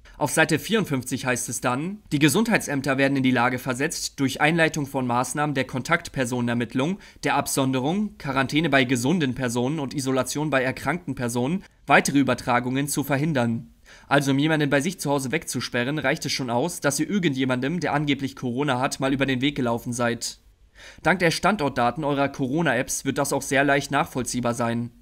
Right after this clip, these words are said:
Auf Seite fünfundfünfzig wird dann geregelt, welche Informationsstränge zukünftig beim Robert-Koch-Institut zusammenlaufen, das ja auch finanziell von der Bill und Melinda Gates Foundation unterstützt wird.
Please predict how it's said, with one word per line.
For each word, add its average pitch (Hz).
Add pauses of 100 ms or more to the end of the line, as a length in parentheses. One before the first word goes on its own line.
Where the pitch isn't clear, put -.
(200)
Auf 143
Seite 175
fünfundfünfzig 151
wird 139
dann 170
geregelt, 131
welche 151
Informationsstränge 139
zukünftig 170
beim 131
Robert-Koch-Institut 139
zusammenlaufen, 131 (240)
das -
ja 160
auch 165
finanziell 131
von 139
der 131
Bill 135
und 135
Melinda 131
Gates 139
Foundation 120
unterstützt 120
wird. 113